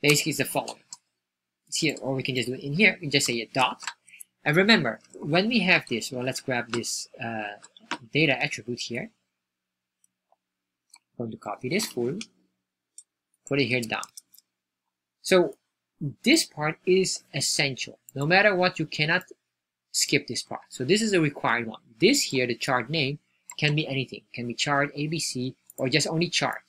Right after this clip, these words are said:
The reason why I'm doing now two words is because we're going to use something here. And the dashes are required if you do two words, but then you will have to do something else here. So first of all, this data dash is called data set.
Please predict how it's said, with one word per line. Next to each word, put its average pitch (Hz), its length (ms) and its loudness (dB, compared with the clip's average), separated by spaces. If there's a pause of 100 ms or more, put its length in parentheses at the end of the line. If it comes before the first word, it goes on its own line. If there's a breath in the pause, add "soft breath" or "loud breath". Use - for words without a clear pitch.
(640)
The 143 60 4
reason 240 320 6
why 214 100 6
I'm 185 140 6
doing 165 200 6
now 127 220 2
two 185 160 0
words 160 360 2
is 120 120 -4
because 123 280 -8
we're 127 80 -6
going 127 240 -4
to 123 80 -8
use 117 240 -4
something 107 380 -10
here. 110 220 -8 (240)
And 120 160 -6
the 127 60 -4
dashes 185 420 4
are 151 100 2
required 127 480 0
if 113 100 -4
you 120 60 -6
do 113 180 -6
two 120 140 -6
words, 123 400 -2 (260 soft breath)
but 127 140 -2
then 151 280 2 (340)
you 139 160 -2
will 139 80 2
have 131 160 4
to 127 100 -8
do 120 100 -4
something 113 360 -6
else 95 180 -14
here. - 220 -12
So 143 160 -4
first 254 300 4
of - 100 0
all, 113 220 -6
this 165 200 2
data 147 500 4
dash 180 480 2 (880)
is 147 140 -2
called 135 360 0
data 127 420 2
set. - 500 0